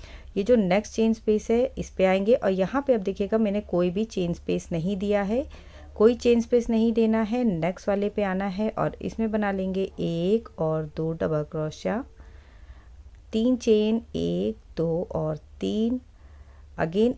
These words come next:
इसी स्पेस से फिर से डालेंगे और दो डबल क्रोशिया बनाएंगे। तो एक, अ, चेन स्पेस से आपको दो डबल क्रोशिया,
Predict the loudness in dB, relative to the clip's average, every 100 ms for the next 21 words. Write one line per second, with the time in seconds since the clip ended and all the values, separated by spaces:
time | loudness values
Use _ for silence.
0 | -4 -4 -4 -4 0 0 0 -2 0 -2
1 | -2 0 0 0 -2 0 0 0 -2 -2
2 | -4 0 0 0 -2 -4 -4 -4 -6 -4
3 | -6 -6 -8 -8 -10 -8 0 4 4 4
4 | 2 2 -2 -2 -2 -2 -4 -4 -2 -2
5 | -2 -4 -2 -2 0 -2 0 -2 0 -2
6 | -2